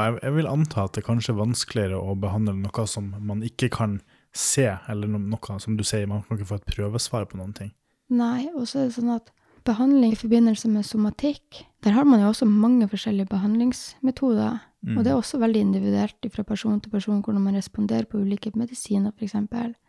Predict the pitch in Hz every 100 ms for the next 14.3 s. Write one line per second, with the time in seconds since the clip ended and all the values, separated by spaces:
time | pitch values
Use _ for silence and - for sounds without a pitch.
0 | _ - 110 95 90 87 _ _ _ _
1 | - 226 277 285 - 240 254 214 - 247
2 | 240 208 - - 277 311 - 254 220 220
3 | 220 - 233 220 - _ _ 254 220 247
4 | 294 233 214 220 254 - - 220 240 226
5 | 214 214 254 254 214 226 - 262 247 254
6 | 247 208 208 - 220 208 208 - 202 202
7 | 226 226 202 233 202 220 226 220 220 202
8 | - _ _ - 233 226 208 - 208 208
9 | 233 311 - - 214 220 254 - 214 -
10 | 208 202 - _ _ _ _ - 233 -
11 | 226 208 - 214 220 - - 214 214 -
12 | 220 - - 214 202 - _ _ - 226
13 | 220 226 208 - 220 214 - 208 - 208
14 | - 202